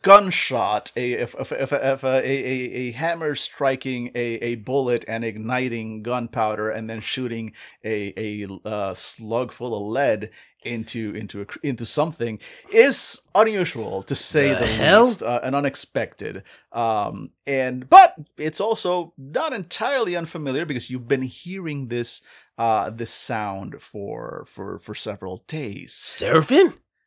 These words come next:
Speaker 1: And that's when you notice cr-, literally lifting herself up as if coming out from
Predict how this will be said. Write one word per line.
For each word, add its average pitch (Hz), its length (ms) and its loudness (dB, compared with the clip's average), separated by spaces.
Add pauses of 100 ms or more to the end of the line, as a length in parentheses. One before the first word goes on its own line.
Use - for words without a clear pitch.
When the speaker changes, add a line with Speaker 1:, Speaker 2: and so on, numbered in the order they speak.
(640)
Speaker 1:
And 113 240 -6
that's 143 320 0
when 135 160 -4
you 123 160 -4
notice 110 480 -4 (560)
cr-, - 180 -16 (240)
literally 202 720 0
lifting 151 800 -6
herself 131 580 -4 (160)
up 120 280 0
as 113 200 -6
if - 160 -12
coming 143 360 -6
out 127 200 -4 (300)
from 135 300 -2